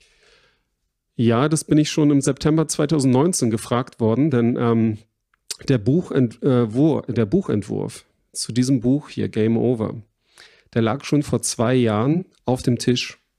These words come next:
Und ich habe dort schon in die Kamera einige Beweise halt halten können und auch die Zusammenhänge genannt. Viele, die es dann gesehen haben, ähm, die waren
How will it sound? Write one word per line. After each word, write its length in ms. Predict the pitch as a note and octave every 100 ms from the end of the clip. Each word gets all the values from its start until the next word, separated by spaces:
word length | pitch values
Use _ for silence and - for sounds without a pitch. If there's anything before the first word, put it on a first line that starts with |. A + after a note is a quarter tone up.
| _ _ _ _ _ _ -
Und 440 | A#2+ A2 A#2+ - - _
ich 180 | B2+ -
habe 180 | A#2 A#2+
dort 400 | A2+ A#2 C#3+ F3 -
schon 320 | - C3 C3
in 100 | B2
die 80 | A#2
Kamera 640 | C#3 D#3 A2+ A2+ F3+ - _ _ - _
einige 280 | B2 C3 C3
Beweise 580 | B2 A2+ A2 B2 C3 C3
halt 360 | B2+ A#2+ A#2 -
halten 380 | - B2+ C3 A2
können 340 | - - - C3+ _ _ -
und 180 | A#2+
auch 140 | A2+ A#2
die 160 | A#2+
Zusammenhänge 680 | G2+ - A2 A#2 A#2+ A2+ A2+
genannt. 540 | A2+ G2 F2+ F#2+ - _ _ _ - - - - _ _ _ _ _ -
Viele, 400 | - D3+ D3+ D#3+
die 160 | D3+
es 200 | C#3 -
dann 260 | D3 B2+ A#2+
gesehen 440 | A2+ B2 B2 A2
haben, 440 | G2+ A2+ D3+ G#3 - - _ -
ähm, 640 | A#2+ A#2 A2+ A#2 A2+ A#2+
die 140 | A#2 A#2
waren 420 | A2 A2 A2